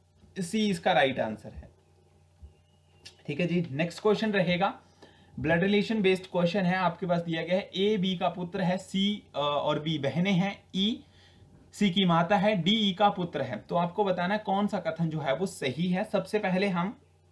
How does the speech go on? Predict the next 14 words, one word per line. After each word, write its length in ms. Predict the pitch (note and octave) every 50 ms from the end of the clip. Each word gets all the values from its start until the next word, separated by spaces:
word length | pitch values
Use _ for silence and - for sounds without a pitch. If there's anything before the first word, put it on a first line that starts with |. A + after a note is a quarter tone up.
| _ _ _ _ _ _ _ _ _ - _ _ - - -
इसमें 300 | E3 E3 - - G3 F#3+
जो 100 | F3+ F#3
है 160 | F3 E3+ D#3+ D#3+
वो 140 | - F#3+ -
एक, 280 | D#3+ D#3+ D#3 - - D#3+
अ, 440 | D3+ D#3 D#3+ - C#3+ C3+ C3 C3 C3
जो 140 | B2+ D3+ D#3+
भी 100 | F3+ F3+
pictorial 560 | F3 F#3+ E3+ - - G3 G3 F#3+ G#3 G#3 F#3 D#3
representation 800 | E3+ F#3 F3 G3 G3 F3 G3 F#3+ F#3 F3 F#3+ F#3 - G3+ F3+ D#3+
होती 300 | D3+ C#3+ C#3+ - F#3 F3+
है 180 | E3+ F3 F3
diagram 480 | E3 C#3 C#3 C#3 C#3 D3 D#3 D#3 D#3+ D#3+
based, 320 | D3 D3 D3+ - - G#3+